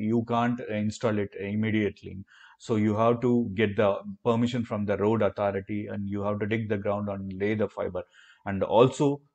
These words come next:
there are practical difficulties. Uh, you cou-, could not able to pull the fiber from, uh, one place to all the other places or every nook and corner of the streets. So here comes microwave in handy. You can easily install a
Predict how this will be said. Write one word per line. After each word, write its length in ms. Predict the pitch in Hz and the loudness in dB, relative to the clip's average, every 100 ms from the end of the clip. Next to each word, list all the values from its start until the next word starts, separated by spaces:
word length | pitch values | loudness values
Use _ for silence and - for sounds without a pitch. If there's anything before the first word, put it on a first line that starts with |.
| - | -2
there 200 | 107 117 | 2 6
are 160 | 123 | 4
practical 500 | 123 113 120 143 139 | 4 2 2 2 2
difficulties. 720 | 120 101 107 92 95 95 98 | 2 0 -4 -4 -6 -6 -8
Uh, 180 | 107 95 98 - | -6 -6 -8 -4
you 180 | 113 120 | -2 0
cou-, 260 | 131 165 - | -2 -4 -4
could 160 | 123 | -4
not 220 | 123 135 | 0 0
able 260 | 131 117 117 107 | 0 0 -2 -2
to 80 | 113 | -6
pull 280 | - 123 | 0 2
the 140 | 135 123 | 2 0
fiber 380 | - 98 101 101 | 0 -2 0 -4
from, 400 | - 104 98 107 101 | -4 -6 -6 -10 -8
uh, 180 | 104 101 | -6 -6
one 460 | 98 95 101 117 | -8 -6 -2 -2
place 300 | 117 113 113 - | -2 -2 -2 -4
to 140 | 120 | -4
all 280 | 76 98 127 | 2 4 4
the 160 | 127 127 | 4 4
other 320 | 101 98 101 - _ - | 4 2 -4 -8 _ -8
places 400 | 107 95 98 - | -6 -4 -6 -8
or 340 | 95 107 101 - _ | -4 -4 -4 -12 _
every 360 | 95 113 127 143 | -2 0 4 4
nook 260 | 127 131 127 | 4 2 2
and 160 | 127 | -2
corner 360 | 117 104 107 101 | 0 0 0 -2
of 160 | 95 92 | -2 -4
the 100 | 90 | -12
streets. 380 | - 95 87 _ _ - | -10 -12 -12 _ _ -20
So 240 | _ 139 131 | _ 0 2
here 280 | 120 151 156 | 4 6 6
comes 380 | 131 113 110 107 175 | 6 2 0 -4 -6
microwave 580 | 202 104 110 101 101 98 | -2 -2 0 0 0 -4
in 220 | 98 92 92 | -6 -10 -10
handy. 360 | 95 92 92 - | -10 -6 -6 -6
You 120 | 104 | -6
can 220 | 117 110 | -2 0
easily 560 | 107 123 117 127 127 120 | 2 0 -2 -4 -2 -2
install 400 | 107 - 107 | -2 -2 -2
a 80 | 104 | 0